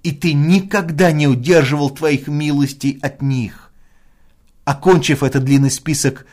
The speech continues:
прецедентных действий Бога, левиты дерзновенно перешли к прошению: «И ныне, Боже наш, Боже великий, сильный и страшный, хранящий завет и милость, да не будет малым пред лицом Твоим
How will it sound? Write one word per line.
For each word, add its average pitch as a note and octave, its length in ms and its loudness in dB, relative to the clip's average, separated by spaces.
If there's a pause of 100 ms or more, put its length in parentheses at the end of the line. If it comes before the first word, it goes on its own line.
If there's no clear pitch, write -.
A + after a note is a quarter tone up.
(460)
прецедентных C#3+ 840 2
действий B2+ 460 2
Бога, A2+ 520 -2 (520)
левиты D#3 440 2
дерзновенно D#3+ 880 2
перешли D#3 480 -2
к C#3+ 100 -10
прошению: D3+ 920 0
«И G3 100 0
ныне, F#3+ 680 0 (360)
Боже G#3+ 600 4
наш, F3 540 2 (300)
Боже G3+ 520 4
великий, G#3+ 580 4
сильный A#3 640 2
и A3 160 -2
страшный, F3+ 880 0 (220)
хранящий G#3 680 4
завет G3 520 4
и G3+ 80 0
милость, F#3 640 0 (260)
да D#3 220 4
не G#3+ 140 2
будет A3+ 400 0
малым G#3 500 4
пред F#3+ 260 0
лицом G#3 460 2
Твоим F#3 540 2